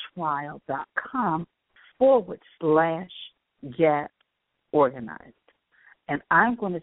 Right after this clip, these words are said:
take a quick break and take a quick drink, and then I'm gonna come back, and I'm going to, um, give you my Toss It Tuesday, of course, my product suggestions, et cetera,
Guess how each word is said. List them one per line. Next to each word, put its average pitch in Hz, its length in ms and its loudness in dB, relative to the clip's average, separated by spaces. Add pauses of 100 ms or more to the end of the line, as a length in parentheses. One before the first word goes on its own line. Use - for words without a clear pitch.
(100)
take 147 140 -4 (100)
a 151 60 -8
quick 226 280 -2 (100)
break 180 280 0
and - 140 -16
take - 160 -6
a - 220 -20
quick 294 180 -6 (180)
drink, 170 260 -4 (180)
and 165 160 0
then 196 100 2
I'm 208 80 2
gonna 190 220 0
come 208 220 2
back, 240 260 2 (420)
and 156 380 6
I'm 151 260 4
going 156 320 -2 (140)
to, 156 260 0
um, 147 300 0
give 156 260 2
you 156 180 0
my 135 240 -2
Toss 143 260 4
It 147 100 -12 (100)
Tuesday, 233 680 0 (300)
of 139 200 -4
course, 165 360 2
my 143 140 -8 (120)
product 170 440 2
suggestions, 185 640 -6
et - 80 -10 (100)
cetera, 202 520 2